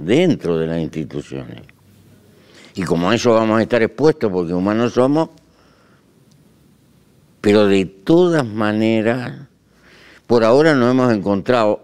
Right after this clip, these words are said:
algo que pueda sustituirlo mejor. Por eso hay que cuidarla. Porque además tiene la ventaja que no se reconoce perfecta, que te deja la ilusión de ser perfectible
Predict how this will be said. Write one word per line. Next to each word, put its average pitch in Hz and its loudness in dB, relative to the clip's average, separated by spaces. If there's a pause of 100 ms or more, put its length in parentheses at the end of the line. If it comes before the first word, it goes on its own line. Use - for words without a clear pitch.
(100)
algo 120 0
que 107 2
pueda 107 2
sustituirlo 104 -2
mejor. 80 -6 (1500)
Por 117 2
eso 127 0 (160)
hay 113 0
que 101 -2
cuidarla. 78 -2 (1400)
Porque 117 0
además 175 2
tiene 202 2
la 180 4
ventaja 165 2
que 147 -2
no 165 2
se 170 0
reconoce 143 0
perfecta, 156 -2 (1400)
que 110 -2
te 131 0
deja 143 2
la 147 4
ilusión 123 2
de 117 0
ser 120 -2
perfectible 120 -4